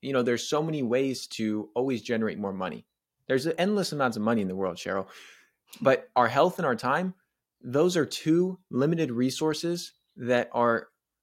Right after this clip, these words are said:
at the end of the day, the most important things we have as humans. And so it's really important to look at, okay, if spending a couple hundred bucks is gonna save me time, it's gonna make me feel better, it's gonna make me perform better in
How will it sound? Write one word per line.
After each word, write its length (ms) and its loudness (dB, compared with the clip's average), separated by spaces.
at 160 2
the 100 0
end 80 0
of 80 -2
the 80 0
day, 220 0
the 80 -2
most 260 -2
important 340 -8
things 260 -8
we 80 -10
have 280 2
as 120 -8
humans. 480 -6
And 120 -6
so 220 2
it's 120 -2
really 240 4
important 400 -2
to 80 -4
look 260 0
at, 180 2
okay, 280 -2
if 120 -8
spending 360 0
a 60 0
couple 260 2
hundred 160 2
bucks 280 2
is 100 -6
gonna 160 -4
save 300 0
me 100 0
time, 440 -8
it's 80 -14
gonna 140 0
make 280 2
me 100 -2
feel 220 0
better, 220 0
it's 100 -4
gonna 160 -2
make 260 0
me 120 -2
perform 580 -4
better 240 2
in 100 -2